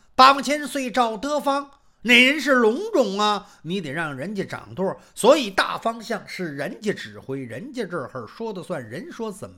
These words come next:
办就怎么办。这样八王这才说，把老爷子已经入土为安了，那老人家已经回归佛国。像老人家这样的人，肯定是回佛国的。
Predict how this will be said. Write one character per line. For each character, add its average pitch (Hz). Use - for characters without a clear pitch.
办 120
就 123
怎 98
么 85
办。 190
这 247
样 240
八 269
王 233
这 240
才 220
说， 214
把 160
老 127
爷 123
子 143
已 98
经 123
入 165
土 -
为 95
安 117
了， 117
那 123
老 139
人 196
家 185
已 113
经 123
回 147
归 156
佛 160
国。 156
像 349
老 233
人 330
家 277
这 214
样 165
的 131
人， 120
肯 202
定 185
是 139
回 175
佛 196
国 185
的。 -